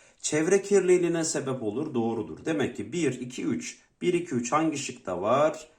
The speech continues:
D şıkkında var. On ikinci soruda aradığımız doğru cevap D şıkkı. On üçüncü sorumuz. Taşıtlara biniş ve inişlerde uyulması gereken kurallardan hangisi yanlıştır?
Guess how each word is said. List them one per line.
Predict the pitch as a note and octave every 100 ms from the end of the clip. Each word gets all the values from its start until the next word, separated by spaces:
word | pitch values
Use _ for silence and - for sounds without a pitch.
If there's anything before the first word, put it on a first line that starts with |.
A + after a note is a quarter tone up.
| _ _
D | - D2+ -
şıkkında | - - - E2 D#2+ G2+ G#2+ -
var. | G2 F2 - - _ -
On | F3+
ikinci | E3 C3 A#2 A2
soruda | - G2 F#2 G2+
aradığımız | C3 B2 A2 F#2 F#2 C3
doğru | C3 B2
cevap | A#2+ G2 E2+ -
D | C#3+ C3 C3
şıkkı. | - C3 A#2+ A#2 - - _
On | G#3+ A#3
üçüncü | - D#3+ B2+
sorumuz. | A2 F#2+ F2 B2 - - - _
Taşıtlara | D3 D#3+ A3+ A#3+ A#3 A#3 A3
biniş | A3+ A#3+ -
ve | G#3
inişlerde | F3 D#3+ - C#3+ B2 G2 G#2 B2 B2
uyulması | C3+ F#3 F#3 F#3 G#3+
gereken | E3+ C#3 A#2+ A#2+ G#2
kurallardan | - E3+ D#3+ C#3 A#2+ G2 F#2+
hangisi | F2+ E3 A3 F3+ B2 A#2+ -
yanlıştır? | A2+ F#2 E2+ G#2 A#2+ A#2+ E2+ - -